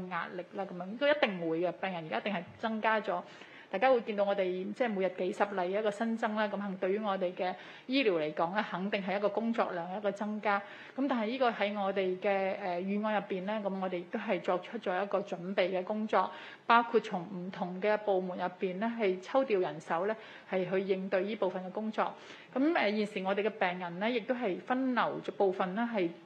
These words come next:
大部分咧係分流咗去我哋嘅 A 館嗰度咧，係作為一個診-，診治嘅。咁我哋嘅普通嘅一個急診咧，仍然係收治一般嘅一啲病人。如果係一啲家居嘅，佢有一啲特別嘅風險嘅人士，如果佢有不適嘅話咧，係會送到去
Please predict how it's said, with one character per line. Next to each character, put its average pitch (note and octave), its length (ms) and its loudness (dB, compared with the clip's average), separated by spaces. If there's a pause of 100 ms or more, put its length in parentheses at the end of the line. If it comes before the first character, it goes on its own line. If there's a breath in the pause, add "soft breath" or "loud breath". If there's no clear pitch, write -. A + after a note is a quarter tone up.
(120)
大 F#3+ 140 6
部 G3 80 -2
分 F#3+ 180 -4
咧 G#3+ 80 0
係 A#3+ 120 2
分 B3+ 260 0
流 D#3+ 200 2
咗 F#3+ 160 0
去 G3 200 0
我 E3+ 200 -2
哋 F3 240 0
嘅 F#3+ 160 0 (100)
A B3+ 180 4
館 D#3+ 320 -4
嗰 G#3 80 2
度 F#3+ 220 6
咧， G#3 100 2 (360 loud breath)
係 F#3+ 120 6
作 F#3+ 140 6
為 F3+ 140 6
一 G#3+ 40 4
個 G#3 100 8
診-， G#3+ 380 2
診 F#3 260 0
治 F#3+ 140 -4
嘅。 E3+ 160 -2 (420 loud breath)
咁 C4+ 200 4
我 A3+ 120 10
哋 G#3 160 2
嘅 G#3 220 6 (140)
普 G3+ 240 6
通 C#4 200 2
嘅 A#3 160 8
一 A#3+ 40 4
個 A3 100 2
急 B3+ 120 2
診 G#3+ 280 -2
咧， G3+ 80 2
仍 G3+ 180 0 (100)
然 F#3+ 140 -6
係 F3 140 0
收 B3 380 4
治 - 200 -10
一 G#3+ 80 6
般 A3+ 340 4
嘅 G#3 220 4
一 G#3+ 200 -2
啲 - 80 -6
病 E3+ 200 0
人。 E3 160 -4 (460 loud breath)
如 G#3 120 0
果 A3 100 10
係 B3+ 200 6
一 B3+ 220 0
啲 C4+ 60 -8
家 B3+ 260 10
居 C4 140 4
嘅， A#3 320 6
佢 - 140 -2
有 G3 100 6
一 G3 60 0
啲 B3 340 2
特 - 160 4
別 G3+ 120 -4
嘅 - 40 2
風 A3+ 160 -6
險 A3+ 260 0
嘅 F#3 160 2
人 D#3 180 -2
士， F#3+ 160 -6
如 F3+ 40 0
果 F#3+ 180 2
佢 A3 80 0
有 F3 60 2
不 - 120 0
適 G#3 180 -2
嘅 G3 140 0
話 E3+ 140 2
咧， F#3+ 80 2
係 F#3+ 180 2
會 E3 80 -2
送 F#3 240 -4
到 F#3 80 0
去 F3+ 80 0